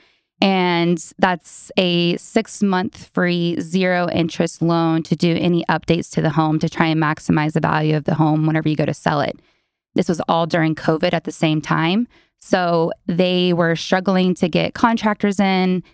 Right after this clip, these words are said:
The project was falling behind. And at the end of the day, they were just feeling a lot of pressure. So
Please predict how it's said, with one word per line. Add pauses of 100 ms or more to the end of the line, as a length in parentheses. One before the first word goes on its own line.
The
project
was
falling
behind. (400)
And
at
the
end
of
the
day,
they
were
just
feeling
a
lot
of
pressure.
So